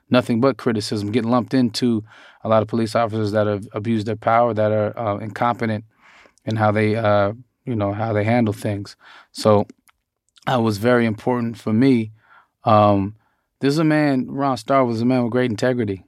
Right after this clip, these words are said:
You know, he, he didn't apo-, he was unapologetically black. You know, he'll tell you that. He was a man of his community. You know, I think he's, he says it to, to the love interest, uh, to Laura's character towards the end, like, "Just because I don't wear a black beret, black,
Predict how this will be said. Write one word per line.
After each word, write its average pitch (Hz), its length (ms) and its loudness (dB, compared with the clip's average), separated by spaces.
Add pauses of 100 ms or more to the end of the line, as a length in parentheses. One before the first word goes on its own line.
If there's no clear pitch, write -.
(100)
You 123 140 -8
know, 110 220 -2
he, 110 200 -2
he 113 200 -6
didn't 113 220 -2
apo-, 120 340 2
he 127 80 -6
was 110 140 -4
unapologetically 117 920 -2
black. 110 360 -2 (540)
You 110 100 -10
know, 104 160 -2
he'll 104 160 0
tell 120 180 0
you 117 140 0
that. 101 200 -6
He 120 140 -6
was 110 300 -4 (380)
a 110 60 -6
man 117 260 2
of 104 100 0
his 101 100 -4
community. 110 600 0 (500)
You 117 100 -10
know, 107 140 -2
I 113 120 -2
think 113 200 -2
he's, 113 200 -2 (200)
he 110 140 -2
says 117 340 0
it 113 120 -4
to, 117 380 -2 (440)
to 117 120 -4
the 107 80 2
love 113 240 4
interest, 110 540 -4
uh, 104 320 0
to 113 140 -8
Laura's 110 320 -2
character 110 500 0 (400)
towards 104 300 -2
the 107 180 0
end, 110 240 2
like, 98 140 -6
"Just 110 160 -6
because 107 200 -4
I 110 60 0
don't 107 160 -2
wear 107 140 -2
a 101 40 -4
black 110 300 -2
beret, 107 540 -2
black, 117 340 -6